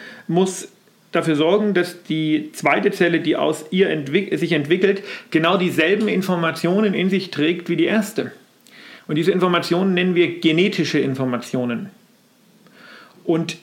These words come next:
das sind Milliarden Informationen, also von der Augenfarbe bis zur Zahl der Haare, bis zur, bis zu allen möglichen Stoffwechselwegen, die wir noch gar nicht richtig verstanden haben. Äh, Abwehr, alles ist in diesen genetischen Informationen auf einem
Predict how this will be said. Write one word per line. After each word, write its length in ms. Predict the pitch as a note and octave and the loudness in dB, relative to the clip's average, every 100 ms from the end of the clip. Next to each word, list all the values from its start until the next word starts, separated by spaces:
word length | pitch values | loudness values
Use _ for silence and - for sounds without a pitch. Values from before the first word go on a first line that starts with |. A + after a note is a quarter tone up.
| _ _ _ | _ _ _
das 220 | - E3+ E3+ | -2 -2 2
sind 360 | G#3+ G#3 - | 0 0 -2
Milliarden 560 | E3+ F#3 F3 G3 G#3+ A3 | 0 2 2 0 0 0
Informationen, 800 | G#3 F#3+ F#3+ F3+ G3+ A3 A3+ C3+ | 2 0 0 0 -2 -2 -2 -4
also 240 | C3 D#3 | -2 -2
von 300 | D3+ F3+ F#3+ | -2 0 0
der 220 | F#3+ D3+ | -2 0
Augenfarbe 680 | F3+ A3 G3+ - F#3+ F#3 F#3 | 0 0 -2 -2 0 0 0
bis 320 | E3+ F3 F#3 - | 0 -2 -4 -4
zur 360 | - F3 E3+ - - | -2 0 0 -2 -6
Zahl 440 | - G3 A#3 G#3+ | -2 0 2 2
der 180 | G3 F3 | 2 2
Haare, 440 | E3 G3+ G3 F#3 F3+ - - - | 2 2 0 -2 -6 -12 -18 -6
bis 240 | F#3+ - - | -6 -6 -6
zur, 460 | G3+ G3 F#3+ F#3 - E3+ | 2 2 2 -2 -2 -2
bis 240 | F#3 - | -2 -2
zu 160 | - F3+ | -2 2
allen 240 | G#3 B3 | 2 2
möglichen 380 | A3+ G#3+ G3 F#3 | 0 0 -2 -2
Stoffwechselwegen, 1000 | - G#3+ - F#3+ F#3 - F3+ F3+ F#3 F3 | -2 -2 0 -2 -2 0 2 2 2 0
die 80 | |
wir 80 | F#3 | 0
noch 120 | F#3 | 0
gar 100 | F#3 | 0
nicht 120 | F#3+ F#3+ | 0 0
richtig 200 | F#3 - | -2 -4
verstanden 580 | D3+ - G3 A#3+ G3 | -2 0 0 2 0
haben. 320 | D3 C3+ C3+ - | 0 -2 -2 -4
Äh, 260 | C3 - | -4 -4
Abwehr, 680 | - A3 - F3 D#3 B2+ - | -2 -2 0 0 0 0 0
alles 360 | A#3+ A3 - - | 2 2 0 -2
ist 160 | F#3+ | 0
in 140 | F#3+ F3+ | 0 0
diesen 240 | G#3+ G#3+ | 0 2
genetischen 480 | F#3 F#3 G3 F#3+ F#3 | 2 0 -2 -2 0
Informationen 760 | F3+ F3+ E3 E3 F#3 G3 G#3+ D#3 | 0 -2 -2 -2 -2 0 0 0
auf 160 | D#3 | 0
einem 180 | D#3+ | 0